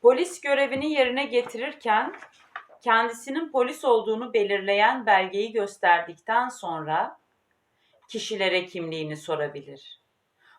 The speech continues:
Bu kişilere kimliğini ispatlamaları hususunda gerekli kolaylığı gösterir.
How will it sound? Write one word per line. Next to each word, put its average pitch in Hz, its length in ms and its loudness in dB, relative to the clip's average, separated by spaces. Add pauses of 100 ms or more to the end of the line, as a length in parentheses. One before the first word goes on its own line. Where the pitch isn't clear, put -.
Bu 226 140 -6
kişilere 196 560 -2
kimliğini 185 580 -8
ispatlamaları 180 960 -2
hususunda 170 960 -4
gerekli 170 540 -4
kolaylığı 170 680 0
gösterir. 151 920 -8